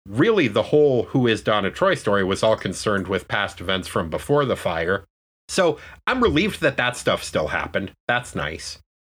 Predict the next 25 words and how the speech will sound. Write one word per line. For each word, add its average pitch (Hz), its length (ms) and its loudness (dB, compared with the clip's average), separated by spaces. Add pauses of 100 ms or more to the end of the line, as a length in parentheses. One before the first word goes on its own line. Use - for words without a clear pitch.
(140)
I 143 60 0
know 165 160 2
it 131 120 0
doesn't 104 260 -2
really 92 240 0
make 92 260 0
any 92 160 0
difference, 92 520 -4
and, 82 200 -4
like, 85 240 -2
yeah, 98 180 2
it - 80 -6
sucks - 280 -4
that 92 100 0
all 90 140 2
our 92 80 2
memories 90 480 -2
are 92 60 -2
bullshit, 95 600 -2
but 82 220 0 (720)
it's 330 120 0
still 131 200 2
nice 107 400 0
that 98 280 0 (300)
that 107 240 -2